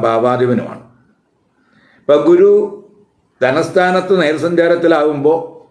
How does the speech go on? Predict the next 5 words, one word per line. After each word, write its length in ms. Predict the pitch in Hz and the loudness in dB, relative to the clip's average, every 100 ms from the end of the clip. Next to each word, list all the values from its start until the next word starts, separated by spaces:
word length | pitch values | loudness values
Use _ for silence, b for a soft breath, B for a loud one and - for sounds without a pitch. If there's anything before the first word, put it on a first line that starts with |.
| _ _ _ _ _ _ _ _ _ | _ _ _ _ _ _ _ _ _
പൊതുവെ 300 | 135 151 180 185 185 | 0 2 4 2 0
ധനസ്ഥിതിയൊക്കെ 800 | 143 175 175 - 185 170 165 165 | 0 -2 -4 -4 0 0 2 2
ഉയരും, 300 | 156 151 156 - - - _ _ _ _ _ _ _ b b b b - | 4 4 2 -4 -16 -20 _ _ _ _ _ _ _ b b b b -2
കുടുംബത്തിൽ 520 | 135 175 180 185 190 165 | 0 2 0 2 0 0
സുഖം, 240 | 165 160 | 0 0